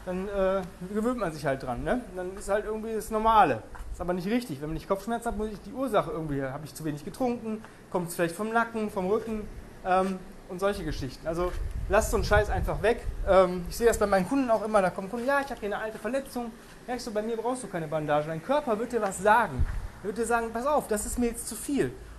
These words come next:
dann müssen wir gucken, wie der Körper auf die Belastung reagiert. Weil mit der Bandage, ähm, verfälscht das.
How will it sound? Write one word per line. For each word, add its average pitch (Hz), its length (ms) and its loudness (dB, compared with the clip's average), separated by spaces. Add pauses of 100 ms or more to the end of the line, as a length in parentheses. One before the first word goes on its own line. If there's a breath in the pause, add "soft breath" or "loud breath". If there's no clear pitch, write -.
dann 208 100 -2
müssen 233 220 -4
wir 220 60 0
gucken, 269 300 -4
wie 220 60 -2
der 202 100 2
Körper 233 300 0
auf 208 120 -6
die 220 80 -6
Belastung 208 420 0
reagiert. 202 440 -2 (320 loud breath)
Weil 170 100 -2
mit 202 120 2
der 208 80 4
Bandage, 185 640 6 (500)
ähm, 196 280 0 (140)
verfälscht 277 540 6
das. 123 260 0